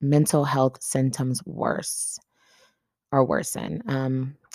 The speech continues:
they often notice that there's an increase in anxiety, depression, body dissatisfaction, and self-negative talk. And so I kinda wanna link the summer and shame, shaming in the summer. That,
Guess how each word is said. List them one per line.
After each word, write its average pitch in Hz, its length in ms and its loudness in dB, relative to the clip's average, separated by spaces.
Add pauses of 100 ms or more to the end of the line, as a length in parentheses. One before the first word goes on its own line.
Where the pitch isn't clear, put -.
(120)
they 139 180 6
often 147 420 2
notice 135 400 4
that 131 220 -2
there's 131 220 0
an 131 60 0
increase 131 480 0
in 127 380 0
anxiety, 151 840 4
depression, 135 1000 0
body 135 320 2 (360)
dissatisfaction, 151 1200 4
and 143 180 4
self-negative - 600 0
talk. - 360 -4 (500)
And 160 160 8
so 147 340 10
I 139 80 2
kinda 175 280 8
wanna 165 260 8
link 139 460 2 (600)
the 156 100 4
summer 147 640 4 (140)
and 139 220 0
shame, - 520 -8 (640)
shaming 147 460 0
in 135 80 0
the 135 80 -2
summer. 117 360 -6
That, 156 300 4